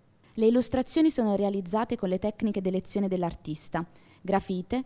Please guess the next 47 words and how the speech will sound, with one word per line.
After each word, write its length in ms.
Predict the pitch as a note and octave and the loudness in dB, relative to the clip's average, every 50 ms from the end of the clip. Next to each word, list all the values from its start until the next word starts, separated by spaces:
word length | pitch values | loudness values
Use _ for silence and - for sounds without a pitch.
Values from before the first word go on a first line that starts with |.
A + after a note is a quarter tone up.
| - - - | -8 -16 -8
il 180 | - E3 E3+ - | -6 -6 -6 -4
primo 320 | _ E3+ E3+ E3+ E3+ E3 | _ -2 0 2 2 2
amore, 480 | D#3+ D#3+ E3 D#3 D3+ D3+ D#3 F#3 A#3 B3+ - - - - - - - - _ _ | 2 2 2 2 2 2 0 -2 -4 -6 -12 -20 -20 -20 -20 -20 -20 -20 _ _
e 100 | - C4 | -2 0
pastelli, 720 | - - C#4+ C4 - - - E3 D3+ D#3 D3+ D3+ E3 F3 - _ - - _ _ _ | 2 2 0 0 -2 -4 -2 -2 -2 -2 -2 -4 -6 -8 -12 _ -20 -20 _ _ _
amatissime 600 | G#3+ G#3 G#3 G3 - B3 A3+ - - G#3+ G#3 F#3 | 0 2 2 2 0 -4 -4 -4 -4 -2 -2 0
da 220 | F3+ F3+ F3 F3 | 2 2 2 2
Anna 220 | F3+ G#3+ A#3 A#3 G3+ | 2 2 2 2 2
non 180 | F#3+ F3 F#3+ | 2 2 0
solo 260 | - - - F#3 - | 0 -2 0 0 0
per 160 | F3 - G3+ F#3 | 0 -2 -2 -2
la 140 | F3+ E3+ | -2 -2
resa 260 | E3 F3 E3+ D#3+ E3+ E3 | 0 -2 -2 -2 -2 0
morbida 460 | E3 E3 E3 D#3+ D#3+ D#3 E3 D#3 D#3 | 2 2 2 0 0 -2 -2 -2 -2
e 40 | D#3 | -2
pastosa, 680 | - - - - - - D#3+ D3+ D#3+ D#3+ - F3 G3 G#3 - - - - - - | -4 -6 -8 -8 -6 -4 -4 -4 -2 -4 -4 -6 -6 -6 -12 -20 -20 -20 -4 -2
ma 140 | A#3+ A#3 | 0 2
anche 260 | A#3+ C#4+ D4+ - D#4+ D4 | 2 0 0 0 -2 -2
per 140 | B3+ A3+ | 0 0
il 200 | G#3+ G#3 G3 F#3+ | 0 -2 -2 -2
rituale 480 | G3 G3+ G#3 - A#3+ A#3+ F3 D#3 E3 E3+ | -4 -4 -4 0 0 0 2 0 0 -2
che 140 | - F#3 - | -4 -8 -6
comportano. 760 | - F#3 F#3+ F#3 - - A#2+ B2+ - - - D#3 D#3 D#3 D#3+ - - _ - - _ _ _ _ _ _ _ _ _ _ _ _ | -4 -4 -4 -4 -4 -4 -4 -4 -6 -6 -2 -2 0 -2 -2 -4 -12 _ -20 -20 _ _ _ _ _ _ _ _ _ _ _ _
"È 100 | _ A3+ | _ -2
una 140 | A3 A3+ A3+ | 0 0 0
tecnica 460 | - C#4 D4 - - D4+ D4 C#4+ C4 | 0 -2 -2 2 2 2 2 2 2
che 120 | - B3 G#3 | 2 0 0
richiede 380 | F#3+ G#3 G#3 - A3 G3 G3+ G3 | 0 -2 -2 -2 0 0 2 4
molta 300 | G#3+ A#3 A#3+ - B3 A3 | 4 2 2 0 -2 0
pazienza 500 | - G3+ - - - B3+ C4 B3+ - A#3+ | 0 -2 -2 0 2 2 2 2 2 0
e 40 | |
molta 360 | G#3+ G3 G3 G#3+ - - G3 F#3 | 0 2 0 0 -2 -4 -8 -4
calma 480 | - D3+ C#3+ C#3+ D3 D3+ D#3 D#3 D#3 D#3 - - _ _ _ _ | -4 -4 -2 -2 -2 0 0 -2 -2 -4 -8 -20 _ _ _ _
e 140 | - G3+ | 2 4
obbliga 400 | G3 F#3+ F#3 F#3 G#3 F#3+ F3+ G3+ | 4 4 4 2 -2 0 0 0
la 120 | F#3+ F#3 F3+ | 0 0 0
mente 380 | F#3 F#3+ A3 A#3+ A#3+ - C4 | 0 0 0 -2 -2 -2 -4
e 40 | A3+ | -2
la 120 | G#3+ G#3+ F#3 | -2 -2 0
mano 360 | F3+ E3 E3 F3+ G#3+ A3+ A3+ - | 0 0 0 0 -2 -2 -4 -2
a 100 | G#3 G3+ | -2 -2
movimenti 580 | G3 F#3 F3 G3+ F#3+ G3 G3 G3 G3+ - G3+ F3 | -2 0 0 0 0 0 -2 -2 -2 -6 -4 -2
delicati 600 | F#3+ F#3+ F#3+ E3+ - A3 G#3+ A#3 B3 - - - | -2 -2 -2 -4 -4 -4 -6 -6 -6 -8 -10 -4
e 120 | - G#3+ | -4 -4
ritmici", 680 | F#3 D#3+ D#3+ D3+ - - - E3 D#3+ D#3+ - E3 D#3 - | -2 -2 -6 -8 -8 -8 -6 -6 -6 -4 -6 -8 -10 -8
dice 200 | - F3 - F3 | -10 -6 -4 -4
l'artista. 640 | D#3+ E3+ E3 - _ - D3+ - - - - E3 | -4 -4 -8 -8 _ -14 -14 -12 -14 -12 -10 -10